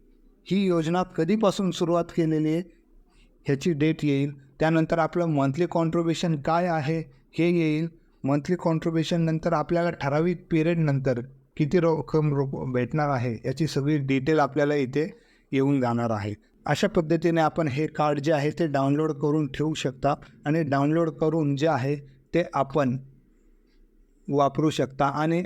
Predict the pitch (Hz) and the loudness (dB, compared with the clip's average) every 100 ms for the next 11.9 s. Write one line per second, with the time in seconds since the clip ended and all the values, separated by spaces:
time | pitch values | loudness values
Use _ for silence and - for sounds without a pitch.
0 | - 143 139 151 127 - - - - - | -4 -4 0 -2 -4 -10 -20 -20 -20 -8
1 | - 156 - 180 165 156 151 160 156 - | -2 -2 0 0 2 0 0 -2 -4 -8
2 | - _ 165 135 151 160 160 143 131 131 | -20 _ -6 -2 0 2 2 2 -2 -4
3 | - - - 151 151 165 151 165 160 139 | -14 -12 -2 0 0 0 0 0 0 0
4 | 135 120 123 113 113 - - - _ _ | 0 0 -2 -2 -8 -10 -14 -14 _ _
5 | _ _ - 180 175 170 180 175 185 160 | _ _ -2 0 0 0 0 2 2 2
6 | 180 165 147 165 156 175 165 165 - 147 | 0 0 0 0 0 0 -2 -2 -2 -2
7 | 185 165 151 156 156 160 - - 151 160 | 0 0 0 -2 -4 -6 -14 0 2 4
8 | 160 _ - 143 151 - 147 160 160 156 | 0 _ 0 2 4 2 2 2 2 0
9 | 151 151 147 156 139 135 135 151 156 147 | 0 0 0 0 0 -2 -2 0 0 0
10 | 151 151 160 156 151 156 156 147 156 147 | 0 0 0 0 2 0 2 0 0 0
11 | 151 151 131 143 151 160 143 160 156 | 2 2 0 2 2 2 2 0 -2